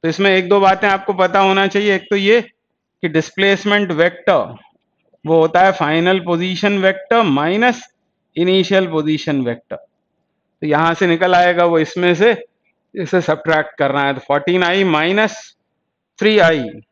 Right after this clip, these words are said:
gives इलेवन आई। फिर थर्टीन जे माइनस टू जे also gives इलेवन जे,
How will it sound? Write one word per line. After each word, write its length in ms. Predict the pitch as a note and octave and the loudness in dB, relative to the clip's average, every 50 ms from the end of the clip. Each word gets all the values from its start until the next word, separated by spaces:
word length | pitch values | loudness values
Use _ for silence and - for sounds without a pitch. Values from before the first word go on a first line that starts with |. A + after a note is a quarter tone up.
| _ - B2 | _ -6 -2
gives 400 | E3+ G#3+ A#3 G3+ E3+ - - - | 0 0 0 0 -4 -10 -14 -8
इलेवन 560 | - D#3 E3 E3+ E3+ E3+ F3 F3 E3+ F3 F3+ - | -4 0 2 2 2 2 2 0 0 -2 -4 -4
आई। 200 | D3 C#3 C#3 B2+ A#2+ - _ - B2+ - _ _ _ _ _ _ _ _ _ _ _ _ _ _ _ _ _ _ _ _ _ _ _ _ | -4 -2 -2 -4 -6 -10 _ -20 -20 -20 _ _ _ _ _ _ _ _ _ _ _ _ _ _ _ _ _ _ _ _ _ _ _ _
फिर 320 | - - G#3 G#3 G3+ G#3 G3+ - | -4 0 0 2 0 0 -2 -2
थर्टीन 480 | E3 E3+ F3+ F3 D#3 F#3+ G3 G#3 G#3 G3 | 0 0 0 0 0 0 2 2 2 2
जे 220 | F3 G3+ G#3+ G#3+ G#3 | 4 4 4 4 2
माइनस 720 | F#3+ E3 E3 F3 G3+ G#3+ A3 G#3+ F#3 - - - - - - | 2 0 0 0 0 0 0 0 -2 -4 -8 -14 -14 -12 -10
टू 220 | G#3 G#3 G#3 G#3 F3 - _ _ _ _ _ - | -8 -6 -6 -6 -8 -10 _ _ _ _ _ -8
जे 200 | - E3 E3+ E3+ D3 G#2 - - _ _ _ _ _ _ - | -2 0 0 0 0 -2 -6 -12 _ _ _ _ _ _ -4
also 380 | C#3 D#3 E3+ E3+ - - G3 G3 F3+ | -2 0 0 0 0 -2 -2 0 0
gives 340 | F3 G#3 A3 G#3+ F#3 D#3+ C#3+ - _ _ _ _ _ _ _ - | 0 0 0 0 -2 -6 -14 -18 _ _ _ _ _ _ _ -4
इलेवन 520 | D3+ D#3+ E3+ E3+ F3 F3 F3+ F3+ F3+ E3 | 0 0 2 2 2 2 2 0 0 0
जे, 180 | C#3+ D#3 D#3 C#3 | 0 0 -2 -2